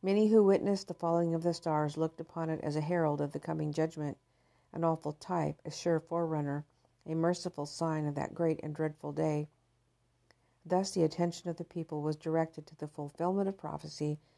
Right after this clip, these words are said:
and many were led to give heed to the warning of the second advent." Okay, so I'm gonna put that book aside. <clears throat> Hmm.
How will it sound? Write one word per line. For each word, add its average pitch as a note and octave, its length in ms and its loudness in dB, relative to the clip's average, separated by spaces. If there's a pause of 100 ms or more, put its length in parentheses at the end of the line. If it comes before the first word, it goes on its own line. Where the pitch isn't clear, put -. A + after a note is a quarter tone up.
(220)
and E3 180 -2
many F3 200 4
were F#3 160 4
led E3 220 4
to D#3 60 0
give D#3 200 0
heed D#3 320 -2
to D#3 80 -4
the D#3 100 -2
warning D3 380 -2
of C#3+ 80 -6
the D3 60 -6
second D3 420 -8
advent." D3+ 480 -4 (3750)
Okay, E3+ 720 -2 (180)
so - 260 -10
I'm E3+ 220 -2
gonna G3 140 6
put D#3 240 -4
that - 180 -6
book D3+ 140 -10
aside. D3+ 520 -2 (3250)
<clears throat> F#3+ 360 -2 (1700)
Hmm. D3+ 260 -6